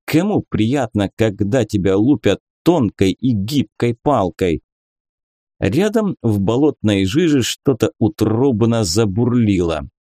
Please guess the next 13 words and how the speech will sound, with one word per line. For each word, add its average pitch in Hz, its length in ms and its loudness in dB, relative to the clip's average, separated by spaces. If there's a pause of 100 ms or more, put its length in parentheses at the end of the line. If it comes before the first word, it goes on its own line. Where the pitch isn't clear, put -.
Змеи 87 800 -4 (220)
втянулись 120 880 -4
обратно 92 840 -4
в 98 60 -6 (100)
трясину 90 760 -2 (160)
с - 180 -8
тем 85 280 -2
же 80 220 -6
проворством, 104 880 -4
что - 180 -2
и 110 240 -2
вылезли. 90 760 -2 (560)
«Уходим!» 160 720 0